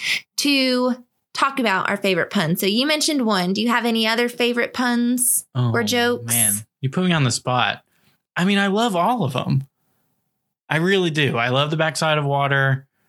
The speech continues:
Speaker 2: I like when you're waving goodbye to the people on the dock. I know those aren't really puns, but probably the best one is, um, the snot one. What's the full line? Do you remember?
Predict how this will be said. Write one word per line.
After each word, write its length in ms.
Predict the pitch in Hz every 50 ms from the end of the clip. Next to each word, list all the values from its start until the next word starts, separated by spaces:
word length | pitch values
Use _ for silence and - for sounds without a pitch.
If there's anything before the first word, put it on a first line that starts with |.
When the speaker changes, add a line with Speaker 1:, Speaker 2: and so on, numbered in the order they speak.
| _ _ _ _ _ _ _ _ _ _ _ _ _ _ _ _ _
Speaker 2:
I 120 | 127 131 127
like 300 | 127 127 131 135 131 135
when 140 | 139 131
you're 120 | 131 135 131
waving 360 | 123 131 127 131 135 139 139
goodbye 400 | 135 139 123 127 131 127 131 131
to 120 | 127 -
the 80 | 127 123
people 220 | 127 135 127 131
on 100 | 127 123
the 60 | 123 127
dock. 140 | 120 120 120 -
I 60 | 143
know 120 | 156 170 165
those 140 | 165 147
aren't 160 | 143 143 - -
really 200 | 135 127 120 107
puns, 840 | - - - 143 139 131 120 117 113 117 117 117 - - - - - _ _ _ _ _ _ _ _ _ _ _ _ _ _ _ _ _ _ _ _ _ _ _ _ _
but 360 | 131 - 214 - - - - - - - - - _ _ _ -
probably 280 | - 156 185 196 196 185
the 120 | 170 160
best 340 | 143 131 160 160 156 - -
one 140 | 156 143 139
is, 400 | 131 127 120 120 - - - - - - -
um, 560 | - 120 117 117 117 117 113 113 113 107 - _ _ _ _ _ _ _ _ _ _ _ _ _ _ _ _ _ _ _ _ _ _ _ _ - _ _
the 100 | 151 127
snot 480 | - - - - 135 123 113 110 - -
one. 340 | 113 107 - - 127 127 - _ _ _ _ _ _ _ _ _ _ _ _ _ _ _ _ _ _ _
What's 200 | - 131 131 131
the 80 | - 135
full 280 | - - 131 120 110 110
line? 240 | 107 110 120 131 131
Do 100 | 135 131
you 60 | 131
remember? 440 | 131 135 135 139 151 160 160 151